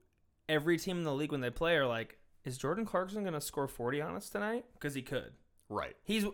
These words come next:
Speaker 1: he's one of the few players, like your Jamal Crawfords in the past, and like your Lou Williams, that, is he gonna score thirty, forty, fifty?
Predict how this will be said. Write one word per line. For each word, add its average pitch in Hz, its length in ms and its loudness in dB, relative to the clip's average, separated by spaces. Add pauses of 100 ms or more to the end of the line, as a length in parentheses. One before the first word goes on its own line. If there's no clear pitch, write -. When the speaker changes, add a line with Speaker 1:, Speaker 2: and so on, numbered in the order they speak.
(100)
Speaker 1:
he's 214 180 0
one 220 80 4
of 202 60 4
the 143 80 -2
few 208 200 -6
players, 127 480 -2
like 170 200 0
your 156 80 -2
Jamal 123 240 -2
Crawfords 110 500 -10
in 110 60 -12
the 110 60 -14
past, - 420 -12 (500)
and 120 260 -2
like 143 220 0
your 202 80 2
Lou 147 120 0
Williams, 104 480 -8
that, 120 260 -2 (800)
is 123 100 -14
he 165 80 -8
gonna 233 340 -2
score 214 500 -2 (120)
thirty, 220 380 -2
forty, 220 540 -2 (240)
fifty? 240 520 -2